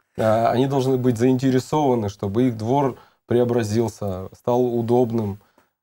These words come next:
Поэтому, э, в этом-то и заключается вот суть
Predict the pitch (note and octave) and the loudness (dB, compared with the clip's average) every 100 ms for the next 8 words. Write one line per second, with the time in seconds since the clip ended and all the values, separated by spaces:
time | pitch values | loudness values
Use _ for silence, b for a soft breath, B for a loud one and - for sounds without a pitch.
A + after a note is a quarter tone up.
0 | - G2+ A#2 C#3+ D3+ C#3+ A#2+ G#2 G#2 G2+ | -10 -8 -4 -4 -2 -2 -2 -4 -4 -4
1 | G2+ G#2 G#2 G2 G2+ B2 D3 C#3+ B2+ C3 | -6 -8 -10 -10 -6 -4 -2 -2 -2 0
2 | B2+ A#2 A#2+ A#2 - B2+ A2 G#2+ G2+ - | 0 0 -4 -4 -2 -2 -2 -4 -6 -2
3 | A2 | -4